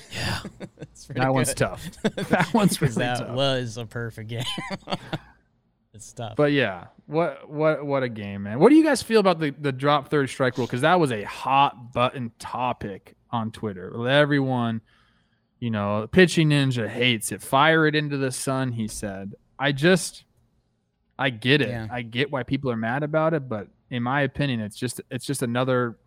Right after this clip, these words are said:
Speaker 3: completion of a play.
Speaker 2: Yeah, I mean, the, the, the, the other play in sports I compare it to, which people hate this, uh, is the fumble through the end zone.
Speaker 3: No.
Speaker 2: I know.
Speaker 3: Oh.
Speaker 2: I know. Pe-
Speaker 3: Oh.
Speaker 2: And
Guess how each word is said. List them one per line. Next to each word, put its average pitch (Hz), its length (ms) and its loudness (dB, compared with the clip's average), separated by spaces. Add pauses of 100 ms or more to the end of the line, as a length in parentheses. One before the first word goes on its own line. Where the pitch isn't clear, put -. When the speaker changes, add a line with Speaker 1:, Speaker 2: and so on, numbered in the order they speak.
(400)
Speaker 3:
completion 123 640 -4
of 110 120 -4
a 104 60 -8
play. 90 420 -10 (400)
Speaker 2:
Yeah, 156 320 2
I 151 60 2
mean, 151 160 0
the, 143 260 0
the, 135 340 -4 (140)
the, 147 160 -2 (320)
the 143 160 0
other 160 280 4
play 165 300 2
in 147 100 0
sports 139 460 -2
I 139 180 2
compare 127 460 -6
it 113 120 -6
to, 117 200 -6
which 110 240 -8 (120)
people 127 340 -4
hate 131 420 -6 (100)
this, 123 460 -4 (500)
uh, 117 420 0
is 120 220 -4
the 127 120 -6
fumble 135 400 -4
through 131 220 -8
the 113 160 -8
end 123 200 -4
zone. 104 300 -14 (200)
Speaker 3:
No. 139 340 4
Speaker 2:
I 127 180 8
know. 165 460 6
Speaker 3:
Oh. 131 340 2
Speaker 2:
I 131 180 2
know. 160 300 4
Pe- 147 240 -4
Speaker 3:
Oh. 175 400 2
Speaker 2:
And 139 240 -2